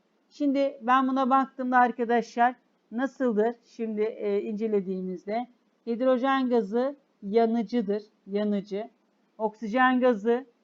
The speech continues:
yakıcıdır, yakıcı diyorum. Suya bakıyorum peki, söndürücü özelliğe sahiptir. Söndürücü. Yani burada arkadaşlar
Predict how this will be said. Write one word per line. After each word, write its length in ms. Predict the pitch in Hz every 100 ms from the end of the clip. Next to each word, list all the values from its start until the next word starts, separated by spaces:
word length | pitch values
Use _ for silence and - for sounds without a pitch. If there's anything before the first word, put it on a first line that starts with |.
| _
yakıcıdır, 800 | 202 220 226 240 202 254 202 208 - _ _ _ _ _
yakıcı 520 | 202 208 208 208 208 190
diyorum. 440 | 185 170 185 247 _ _ _ _
Suya 220 | - 269 269
bakıyorum 420 | 262 262 233 214
peki, 380 | 214 202 254 277 _ _
söndürücü 520 | 233 233 226 226 208
özelliğe 480 | 220 196 196 202 240
sahiptir. 720 | 240 220 202 180 _ 170 - _ _ _ _ _ _ -
Söndürücü. 600 | 220 190 175 170 - 165 _ _ _ _ _ _ _ _ -
Yani 600 | 185 247 262 262 233 190
burada 260 | 262 262
arkadaşlar 800 | 254 226 214 208 202 - 226 240